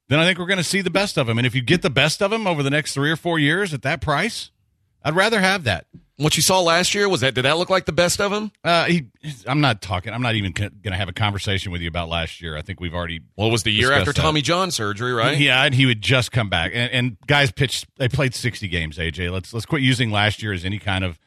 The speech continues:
Speaker 1: measuring stick
Speaker 2: Well,
Speaker 1: for
Speaker 2: it,
Speaker 1: anything.
Speaker 2: it al-, that's always convenient for your arguments, but okay.
Speaker 1: Well, so are yours when you say, "Oh, this guy sucked for sixty games." How many guys suck for sixty games and then go out and play great for a hundred and you forget? Like, I,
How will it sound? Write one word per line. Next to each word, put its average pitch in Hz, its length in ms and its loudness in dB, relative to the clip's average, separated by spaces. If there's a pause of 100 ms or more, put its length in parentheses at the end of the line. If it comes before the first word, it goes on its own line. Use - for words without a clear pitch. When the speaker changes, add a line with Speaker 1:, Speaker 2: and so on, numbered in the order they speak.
(160)
Speaker 1:
measuring 98 360 0
stick 123 160 -2
Speaker 2:
Well, 147 160 4
Speaker 1:
for 156 60 4
Speaker 2:
it, 151 80 4
Speaker 1:
anything. 165 160 2
Speaker 2:
it 170 40 4
al-, 196 220 4
that's 180 160 0
always 185 180 2
convenient 135 500 2
for 113 140 -4
your 101 160 2
arguments, 87 540 0
but 113 120 2
okay. 90 280 0
Speaker 1:
Well, 214 120 4
so 240 160 2
are 226 100 6
yours 196 280 4
when 135 80 2
you 131 60 2
say, 135 120 2
"Oh, 151 140 4
this 131 140 2
guy 151 160 2
sucked 165 340 2
for 123 100 -2
sixty 113 360 -2
games." 98 380 -2 (180)
How 214 80 0
many 254 160 2
guys 226 180 2
suck - 260 0
for 170 120 -2
sixty 147 340 -2
games 165 300 2
and - 20 -2
then 143 80 2
go 160 140 2
out 165 60 2
and 143 100 -2
play 135 140 0
great 147 280 2
for 135 160 -4
a 113 60 0
hundred 127 380 0 (200)
and 139 140 4
you 151 60 4
forget? 160 360 0 (240)
Like, 147 160 4
I, 165 160 2